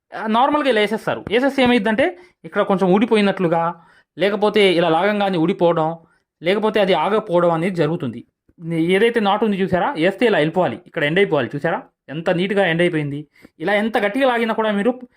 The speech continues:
ఎంత చేసినా కూడా, ప్రయత్నం చేసినా కూడా అది ఊడదు. ఎన్ని, ఎన్నిసార్లు చూడండి, ఎంత లాగుతున్నాను చూసారా, కింద గట్టిగా లాగుతున్నా నేను. ఎక్కడ ఊడిందా? ఊడలేదు. ఎందుకు ఊడలేదు? కారణం ఏంటంటే, just మళ్ళీ చూపిస్తున్నాను మీకు, జాగ్రత్తగా గమనించండి.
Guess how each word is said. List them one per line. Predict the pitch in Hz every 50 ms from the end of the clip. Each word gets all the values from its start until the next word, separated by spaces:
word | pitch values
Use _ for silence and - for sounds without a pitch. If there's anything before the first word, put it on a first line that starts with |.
| _ _ _ -
ఎంత | 160 208 240 247 240 247 247 240 262
చేసినా | 254 208 247 247
కూడా, | 247 247 226 220
ప్రయత్నం | - 196 202 196 247 226 196 220
చేసినా | 208 208 196 180
కూడా | 190 214 247
అది | 226 196 180
ఊడదు. | 165 196 233 254 214 180 135 - - - _ -
ఎన్ని, | 156 185 196 208 208 180 -
ఎన్నిసార్లు | 156 175 208 214 208 220 214 240 214
చూడండి, | 196 - 196 190 175 135 123 123 - _ 170
ఎంత | 165 180 175
లాగుతున్నాను | 220 175 175 214 240 226 233 202 180
చూసారా, | 190 185 180 165
కింద | - 170 175 196 185 - - _ _ _ _ _ _ - 151
గట్టిగా | 151 - - 285 269
లాగుతున్నా | 247 214 208 208 208 190 185 147
నేను. | 131 120 110 - _ _ _ _ _ _ _ _
ఎక్కడ | 175 175 - - 277
ఊడిందా? | 254 240 233 240 233 226 240 262 277 - - _ _ _ _ _ _ -
ఊడలేదు. | 180 202 208 196 160 131 131 120 -
ఎందుకు | 190 226 311 302 302
ఊడలేదు? | 269 262 262 254 254 247 240 233 233 233 -
కారణం | 185 175 202 233 247 233 220
ఏంటంటే, | 208 185 175 165 156 175 220 311 - - - - - - - - _ 127
just | 123 165 185 180 - 254
మళ్ళీ | 208 165 190 240 226 220
చూపిస్తున్నాను | 180 190 185 - 165 151 139 135
మీకు, | 123 120 - 208 247 311 233
జాగ్రత్తగా | 139 135 131 151 170 190 185 190 160
గమనించండి. | 143 135 135 139 135 - 127 113 127 196 302 -